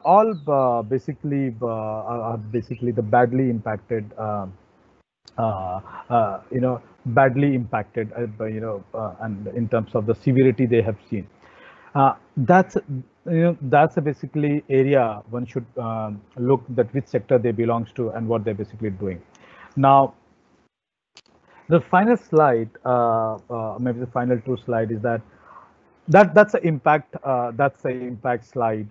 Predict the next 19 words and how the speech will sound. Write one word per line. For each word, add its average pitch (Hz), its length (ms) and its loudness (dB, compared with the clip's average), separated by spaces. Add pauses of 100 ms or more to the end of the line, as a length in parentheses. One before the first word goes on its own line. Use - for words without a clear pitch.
(100)
uh, 107 460 -6
we 117 80 -6
have, 107 240 -6 (160)
uh, 107 80 -10
seen. 135 340 -4 (180)
What 165 140 6
is 202 80 6
the 190 60 6
recovery 143 380 0
look 127 200 -4
like? 104 220 -4 (160)
When 135 140 -4
it's 135 120 -4
a 139 60 0
recovery, 139 360 2
you're 147 40 -2
talking 135 280 -2
about 117 280 -4
from 127 200 -4